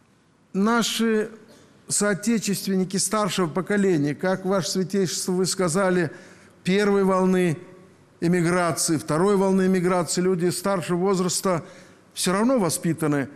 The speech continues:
на духе своей Родины, России Великой. А вот молодое поколение, которое на первом, втором поколении, родившиеся там,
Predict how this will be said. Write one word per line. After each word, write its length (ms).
на 400
духе 640
своей 400
Родины, 420
России 540
Великой. 500
А 220
вот 260
молодое 460
поколение, 720
которое 560
на 240
первом, 480
втором 400
поколении, 540
родившиеся 640
там, 340